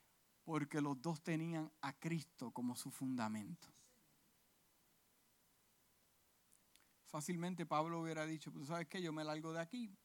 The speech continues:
Y Pablo, y Pedro le hubiera dicho, "¿Tú sabes qué? Tú, tú llegaste los otros días, yo caminé con Cristo.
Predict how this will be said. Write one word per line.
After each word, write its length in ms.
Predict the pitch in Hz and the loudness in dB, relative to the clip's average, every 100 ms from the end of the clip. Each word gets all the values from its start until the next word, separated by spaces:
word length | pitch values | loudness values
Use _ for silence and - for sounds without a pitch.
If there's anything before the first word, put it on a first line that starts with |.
| - | -8
Y 80 | 165 | 2
Pablo, 420 | 175 175 180 180 | 6 6 4 -2
y 60 | 165 | -2
Pedro 280 | 175 180 | -2 0
le 80 | 180 | 0
hubiera 240 | 175 180 175 | 0 0 -2
dicho, 300 | 190 180 180 | -2 -6 -6
"¿Tú 100 | 180 | -4
sabes 280 | 208 208 | -2 -2
qué? 220 | 190 226 160 - | -4 -4 -4 -4
Tú, 240 | 175 185 170 | -4 -2 -6
tú 360 | 190 202 202 | -8 -6 -6
llegaste 440 | 202 190 202 190 196 | 0 4 6 4 2
los 120 | 175 | 2
otros 220 | 180 190 | 2 -2
días, 240 | 180 202 170 | 0 0 2
yo 160 | 185 | 2
caminé 380 | 185 190 175 175 | 4 4 2 0
con 180 | 185 160 | 0 -2
Cristo. 640 | - 180 165 - - 170 | 2 2 2 0 -2 -8